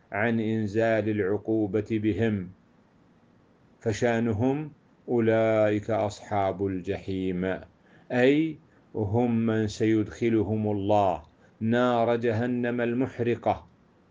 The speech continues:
العظيمة الشديدة، وسيجعلهم يلازمونها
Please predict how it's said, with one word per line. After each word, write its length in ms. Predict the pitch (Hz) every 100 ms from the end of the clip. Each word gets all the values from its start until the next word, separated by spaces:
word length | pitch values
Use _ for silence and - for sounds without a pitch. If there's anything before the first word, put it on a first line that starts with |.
| _ _ _ _ _
العظيمة 720 | 127 123 104 110 139 139 131 131
الشديدة، 880 | 135 - 131 123 131 113 98 90 - _ _ _ -
وسيجعلهم 1080 | 113 131 120 113 113 110 120 113 101 113
يلازمونها 1300 | 113 117 117 110 104 110 113 110 107 104 90 113 92